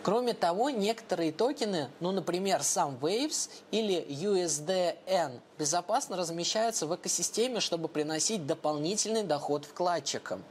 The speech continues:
По-любому вам интересно, где же будут храниться ваши депонированные средства. Все средства хранятся в системе смарт-контрактов. Код смарт-контракта общедоступный, с открытым исходным кодом. Вы можете вывести свои средства из пула или экспортировать токенизированную версию своей позиции кредитора.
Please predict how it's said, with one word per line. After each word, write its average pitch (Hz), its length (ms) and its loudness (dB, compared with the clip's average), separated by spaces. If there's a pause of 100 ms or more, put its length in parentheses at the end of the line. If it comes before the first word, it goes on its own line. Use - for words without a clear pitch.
(140)
По-любому 262 360 4
вам 240 180 2
интересно, 202 540 2
где 139 280 0
же 269 100 -2
будут 214 240 -2
храниться 170 500 -2
ваши 185 280 0
депонированные 170 640 0
средства. 151 580 0 (280)
Все 240 320 2
средства 240 440 0
хранятся 202 460 -2
в 175 60 0
системе 226 420 0
смарт-контрактов. 180 1040 0 (160)
Код 247 160 4
смарт-контракта 185 920 0
общедоступный, 196 920 -2
с - 100 2
открытым 185 560 0
исходным 185 480 -2
кодом. 143 560 -2
Вы 160 140 2
можете 226 400 2
вывести 214 460 2
свои 175 280 2
средства 180 520 0
из 156 180 2
пула 262 340 2
или 185 320 0
экспортировать 214 880 0
токенизированную 175 1080 0
версию 180 420 0
своей 185 300 0
позиции 170 560 0
кредитора. 160 800 0